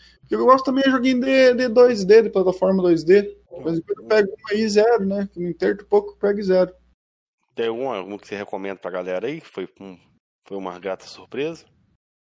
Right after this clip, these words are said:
Speaker 1: Deixa eu me lembrar aqui, tio.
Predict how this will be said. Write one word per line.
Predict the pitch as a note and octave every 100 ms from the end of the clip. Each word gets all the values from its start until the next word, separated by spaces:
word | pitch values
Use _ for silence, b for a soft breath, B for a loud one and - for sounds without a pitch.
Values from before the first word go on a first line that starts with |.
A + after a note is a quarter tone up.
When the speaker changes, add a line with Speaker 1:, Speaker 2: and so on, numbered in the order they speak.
| _ _ _
Speaker 1:
Deixa | E3 D3+ - - - _ -
eu | F#3+
me | F#3+ F#3
lembrar | F#3 F3+ D3 C3+ C3 C#3 D#3+
aqui, | D#3+ - D#3+ E3+
tio. | - - B2+ B2